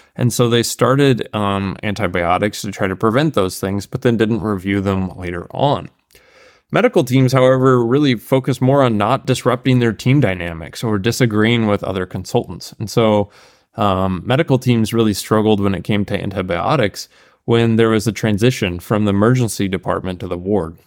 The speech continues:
as there was kind of a hesitancy to question the decision that was already made in the emergency department to start antibiotics, um, which led to antibiotics being continued for longer periods of time. And so the key when communicating with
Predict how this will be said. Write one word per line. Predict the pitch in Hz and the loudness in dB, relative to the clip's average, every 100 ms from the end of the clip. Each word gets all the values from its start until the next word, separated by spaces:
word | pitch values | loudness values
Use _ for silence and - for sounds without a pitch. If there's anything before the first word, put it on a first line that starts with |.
| - - | -20 -10
as | 104 98 | -8 -2
there | 110 | 0
was | 107 | 0
kind | - 123 | 2 2
of | |
a | 101 | 2
hesitancy | 85 156 135 127 101 104 104 | 2 2 2 0 -2 -2 -4
to | - 95 | -4 -8
question | - 156 - 123 | -2 -2 0 -2
the | 107 | -2
decision | 95 107 131 104 95 92 | -2 0 0 0 -2 -2
that | 95 | -4
was | 95 107 | -4 0
already | 127 117 | 2 2
made | 98 110 139 | 2 2 4
in | 113 | 2
the | |
emergency | 92 101 135 - | 2 2 0 -2
department | 90 85 95 92 92 90 | -6 -2 -4 -2 -6 -10
to | |
start | - - 143 95 | -12 -2 0 0
antibiotics, | 92 87 90 90 95 95 - _ - - _ - | -6 -6 -4 -4 -4 -8 -18 _ -20 -20 _ -2
um, | 104 104 104 85 | 0 2 0 0
which | 123 - | -2 0
led | 110 113 113 | 2 2 2
to | 110 | 0
antibiotics | 110 107 95 95 104 | 0 0 2 2 0
being | 98 95 | -2 -4
continued | 95 92 98 92 90 | -2 -4 -2 -4 -6
for | - 92 87 | -6 -4 -4
longer | 85 87 87 85 | -6 -8 -8 -10
periods | - 90 87 - | -10 -10 -12 -14
of | |
time. | - - 107 - - _ _ _ _ _ _ - | -14 -6 -4 -6 -14 _ _ _ _ _ _ -4
And | 151 | -2
so | 170 | 2
the | 160 | 0
key | 131 - 240 214 147 - | 0 -2 0 2 0 -2
when | 127 151 135 | 0 2 2
communicating | - 110 120 160 135 127 113 110 | 0 0 2 2 2 0 0 0
with | 101 101 95 - | 0 0 0 -6